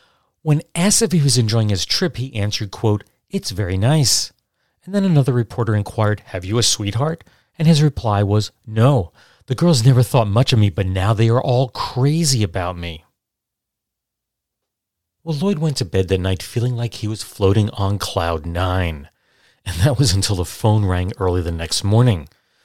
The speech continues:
So Lloyd drowsily answered, and on the other end of the line was Eddie Cantor's manager, a guy named Benny Holzman,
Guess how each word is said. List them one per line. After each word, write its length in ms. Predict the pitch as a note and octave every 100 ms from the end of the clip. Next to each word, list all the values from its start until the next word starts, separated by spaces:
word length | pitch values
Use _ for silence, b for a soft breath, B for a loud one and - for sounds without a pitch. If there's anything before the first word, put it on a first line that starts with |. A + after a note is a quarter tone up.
| _ _
So 180 | -
Lloyd 380 | E3+ D3 D3+ C3+
drowsily 720 | G#2 D#2+ E2 F2 F#2+ F2+ F#2+
answered, 520 | - F2 F#2+ - D#2+ - b b b
and 140 | G#2+
on 140 | G2+ F2
the 160 | F#2 _
other 360 | A2 A#2 C3 - -
end 180 | B2
of 80 | B2
the 80 | A#2
line 320 | G#2+ G2 F#2+
was 160 | F#2+ -
Eddie 220 | G2+ G2
Cantor's 540 | G2+ - F#2+ F2+ G2 F2
manager, 460 | E2+ F2 F2+ -
a 40 | D2
guy 160 | F#2
named 220 | F2 F2 E2+
Benny 220 | F#2 F2
Holzman, 520 | - D3+ - F#2+